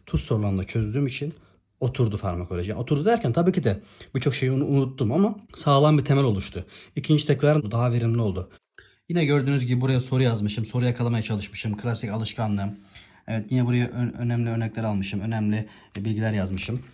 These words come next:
Evet, diğer sayfalara geçerim. Yine klasik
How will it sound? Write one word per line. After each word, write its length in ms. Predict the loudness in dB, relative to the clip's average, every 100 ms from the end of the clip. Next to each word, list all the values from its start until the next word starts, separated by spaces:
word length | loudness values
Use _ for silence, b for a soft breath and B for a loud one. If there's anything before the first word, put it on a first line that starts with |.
| -14 -10
Evet, 220 | -6 -6 -2
diğer 140 | -2
sayfalara 380 | 0 -2 -2 -2
geçerim. 300 | -4 -2 0
Yine 260 | 0 -2 B B B B -12
klasik 480 | -2 -2 -2 -6 -8